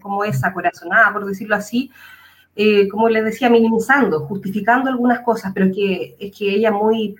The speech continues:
muy protectora, muy preocupada, o viceversa, es que él es demasiado preocupado,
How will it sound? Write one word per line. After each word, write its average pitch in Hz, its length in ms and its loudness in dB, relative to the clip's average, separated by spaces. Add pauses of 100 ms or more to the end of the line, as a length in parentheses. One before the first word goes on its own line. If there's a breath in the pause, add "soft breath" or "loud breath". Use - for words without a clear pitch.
muy 202 280 -2
protectora, 208 920 0
muy 208 140 0
preocupada, 202 680 4
o 202 60 4
viceversa, 220 480 2
es - 60 -20
que 220 320 2
él 247 120 -2
es 214 120 -4 (120)
demasiado 240 640 0
preocupado, 233 560 2